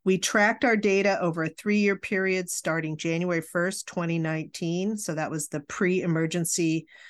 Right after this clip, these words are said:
phase of our data collection to December thirty-first, twenty twenty-one. The coded data on the large Excel spreadsheet was then analyzed using regression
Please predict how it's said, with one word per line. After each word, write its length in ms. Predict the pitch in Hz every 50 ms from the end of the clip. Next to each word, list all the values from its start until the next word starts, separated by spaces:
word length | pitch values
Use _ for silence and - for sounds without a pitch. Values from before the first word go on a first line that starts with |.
| - - _ _
phase 440 | - - 214 196 185 180 185 180 185
of 100 | 185 170
our 140 | 170 160 165
data 300 | 170 165 170 170 170 170
collection 760 | 170 - 185 170 170 160 156 - - - 185 190 208 208 208 - - - - - - _ _ -
to 120 | - 196
December 720 | 165 185 180 - - 226 214 220 208 214 214 220 220 220 - -
thirty-first, 680 | - - 196 196 196 180 - - 180 180 165 - -
twenty 320 | - - 180 170 170 170 165
twenty-one. 680 | - - 170 156 160 160 151 147 139 113 117 117 - - _ _ _ _ _ _ _ _ _ _ _ _ _ _ _ _ _ _ - - - - - - - -
The 120 | 202 214
coded 500 | 208 - - 262 254 277 294 294 247 214
data 340 | 208 220 196 190 190 202 190 -
on 160 | 196 180 175
the 80 | 170 170
large 400 | 165 156 160 170 180 202 208 220
Excel 360 | 208 - - - 190 185 185
spreadsheet 760 | - - - - 190 175 170 170 - - - 151 143 147 -
was 180 | 165 160 160
then 260 | - 196 202 208 208 208
analyzed 640 | - 185 190 196 190 190 185 170 160 165 160 - -
using 280 | 175 175 170 180 170 170
regression 760 | 170 165 160 156 175 175 175 170 170 - - 147 123 135